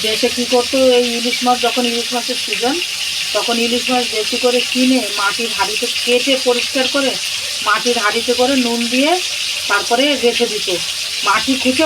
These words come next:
মাটির তলায় রেখে দিত। তারপরে যখন এই ইলিশ মাছের সিজন থাকতো না, তখন ওখান থেকে ওই মাছ বের করে করে ভালো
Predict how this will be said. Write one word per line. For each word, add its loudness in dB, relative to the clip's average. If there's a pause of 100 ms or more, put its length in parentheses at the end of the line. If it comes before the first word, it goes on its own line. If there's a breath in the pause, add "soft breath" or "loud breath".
(100)
মাটির 0
তলায় 4 (140)
রেখে -2
দিত। -2 (580)
তারপরে 2
যখন 4 (100)
এই 6 (100)
ইলিশ -2
মাছের 0
সিজন 2
থাকতো 0
না, 2 (100)
তখন 0
ওখান -4
থেকে 0 (540)
ওই -4
মাছ 4 (100)
বের 4 (100)
করে 2
করে 2 (760)
ভালো -2